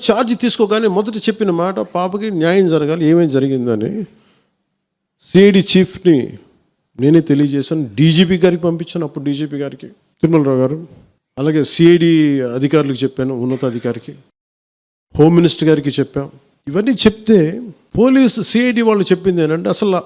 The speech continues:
అప్పట్లోనే ఎవరైతే దీని వెనక, కుట్ర వెనక ఉంది, ఇవన్నీ చెప్తున్నారో, ఏ డిఎన్ఏ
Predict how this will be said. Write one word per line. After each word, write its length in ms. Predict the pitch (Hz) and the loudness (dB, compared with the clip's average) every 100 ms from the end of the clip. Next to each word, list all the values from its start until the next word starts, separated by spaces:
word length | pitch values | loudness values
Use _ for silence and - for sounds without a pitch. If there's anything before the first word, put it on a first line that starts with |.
| 151 | -6
అప్పట్లోనే 680 | 156 - 277 - 208 104 - _ _ _ _ _ _ _ _ _ _ _ _ _ _ _ _ _ _ _ _ _ _ _ _ _ - | -6 -2 -4 -2 -6 -6 -16 _ _ _ _ _ _ _ _ _ _ _ _ _ _ _ _ _ _ _ _ _ _ _ _ _ -6
ఎవరైతే 840 | 156 240 247 254 247 247 240 - - _ _ | 2 4 4 2 0 0 0 -2 -16 _ _
దీని 220 | 139 180 175 | -2 2 2
వెనక, 280 | 185 214 | 2 0
కుట్ర 360 | 208 175 190 208 | -2 -2 -2 0
వెనక 300 | 196 190 180 | 0 0 0
ఉంది, 420 | 175 175 170 175 | 0 2 2 0
ఇవన్నీ 540 | 175 139 156 196 196 175 | 0 -4 -4 0 0 0
చెప్తున్నారో, 720 | 175 156 - 170 165 226 202 | -2 -6 0 2 2 0 -4
ఏ 380 | 135 190 254 240 | 2 4 4 2
డిఎన్ఏ 600 | 151 208 214 214 254 | 0 0 0 0 -4